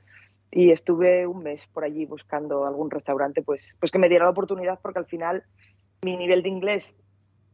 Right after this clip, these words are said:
no especialmente bueno, y menos con palabras técnicas de, de gastronomía, claro, y, y yo no tenía experiencia en un restaurante, entonces, bueno, llega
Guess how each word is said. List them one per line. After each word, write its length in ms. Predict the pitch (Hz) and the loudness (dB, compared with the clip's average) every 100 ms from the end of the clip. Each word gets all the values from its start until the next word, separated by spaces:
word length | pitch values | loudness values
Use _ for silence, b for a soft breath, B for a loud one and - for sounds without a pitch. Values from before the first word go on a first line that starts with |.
| - | -4
no 60 | |
especialmente 540 | 175 175 175 175 175 165 | -2 -2 -4 -4 -2 -2
bueno, 200 | 185 175 | -2 -6
y 60 | |
menos 240 | 147 147 139 | -8 -10 -12
con 160 | 160 | -10
palabras 320 | 151 151 151 151 | -4 -2 -2 -6
técnicas 460 | 160 156 156 151 | -8 -6 -6 -2
de, 300 | 160 156 147 | 0 0 0
de 100 | 165 | 0
gastronomía, 720 | 160 156 151 - 160 165 190 208 | -2 -4 -6 -4 -2 2 2 2
claro, 300 | 185 185 - _ b b b - | 2 2 0 _ b b b -2
y, 760 | 220 208 202 196 190 185 170 - | 2 2 2 0 -4 -4 -6 0
y 120 | 214 | 4
yo 120 | 175 175 | 6 6
no 80 | |
tenía 180 | 156 151 | 4 0
experiencia 380 | - 165 175 151 | -2 0 0 -2
en 80 | 156 | -8
un 100 | 156 | -6
restaurante, 500 | 151 151 143 180 165 | -4 -4 -2 -4 -6
entonces, 480 | 120 139 135 147 131 | -8 -8 -2 0 0
bueno, 260 | 151 - _ _ | -6 -8 _ _
llega 260 | 139 147 | -2 -2